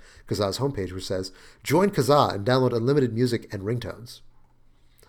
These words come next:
Bram Cohen explicitly disavowed all illegal file sharing usage of BitTorrent. He never once acknowledged this as a legitimate use of the service. The core team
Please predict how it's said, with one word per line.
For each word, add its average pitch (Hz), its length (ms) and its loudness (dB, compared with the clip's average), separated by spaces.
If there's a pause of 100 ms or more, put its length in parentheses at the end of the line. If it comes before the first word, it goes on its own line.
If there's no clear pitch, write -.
(640)
Bram 185 240 8
Cohen 170 280 2
explicitly 196 640 0
disavowed 117 560 2
all 113 320 2
illegal 101 280 -4
file 92 280 -8
sharing 85 320 -8
usage 85 320 -10
of - 140 -18
BitTorrent. 92 380 -14 (560)
He 139 80 2
never 170 220 6
once 165 360 -2
acknowledged 156 440 -2
this 85 180 -10
as 107 160 -4
a 113 60 0
legitimate 110 420 0
use 101 160 -6
of 95 80 -8
the 92 60 -14
service. 95 460 -8 (580)
The - 80 0
core 180 240 6
team 156 340 -2